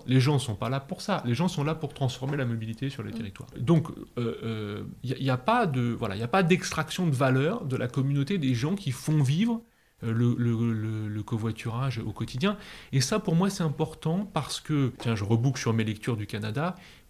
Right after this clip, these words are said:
Speaker 1: Il y a un livre qui m'a, euh, fortement marqué quand je, j'étais étudiant, qui est le livre de Karl Polanyi qui s'appelle La Grande Transformation, et qui montre comment le marché, euh,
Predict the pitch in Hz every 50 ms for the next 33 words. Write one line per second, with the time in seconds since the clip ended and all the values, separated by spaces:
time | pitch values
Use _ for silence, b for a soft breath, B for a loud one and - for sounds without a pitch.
0 | - - 113 113 107 107 107 107 113 120 143 131 127 - - 110 107 104 101 101
1 | 101 98 98 104 101 92 b b b b b - - - - - - - 143 -
2 | - - 127 123 123 127 123 120 113 110 117 110 - - - 139 131 127 - -
3 | 107 101 92 - 101 101 101 98 - 95 95 - 107 101 101 - - 113 107 147
4 | 180 202 208 202 202 B B B B B B - 107 104 107 107 117 120 110 117
5 | 110 - - 117 104 98 - 123 110 107 107 110 117 120 120 113 - - - -
6 | - 110 - - 104 107 - 110 117 110 - - 113 98 - - 98 95 101 101
7 | 101 - - - 110 190 - - - - 120 - - - 139 131 147 185 240 269
8 | 240 - - - - - - - - 127 120 135 175 208 240 262 247 220 - 127
9 | 117 117 113 120 135 127 123 - - - - 226 262 247 - B B B B B
10 | B B - - 107 104 101 95